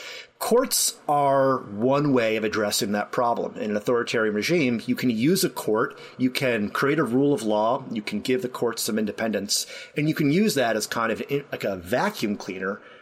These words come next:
for figuring out where's the problem, which landlord is abusing his tenants,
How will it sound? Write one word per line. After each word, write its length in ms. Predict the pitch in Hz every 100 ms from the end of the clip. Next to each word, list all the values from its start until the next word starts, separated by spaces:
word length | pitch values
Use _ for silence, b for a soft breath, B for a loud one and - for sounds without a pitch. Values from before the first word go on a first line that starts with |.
| B
for 680 | - 143 135 135 131 135 131 -
figuring 360 | 151 127 139 135
out 260 | 123 123 - - - - -
where's 500 | 147 110 131 139 135
the 80 | 123
problem, 560 | 120 117 101 92 - - - -
which 520 | 139 190 208 - - 131
landlord 640 | 135 170 165 120 110 98 -
is 220 | 117 104
abusing 580 | - - 120 123 127 107
his 220 | 107 101
tenants, 560 | - 107 95 - -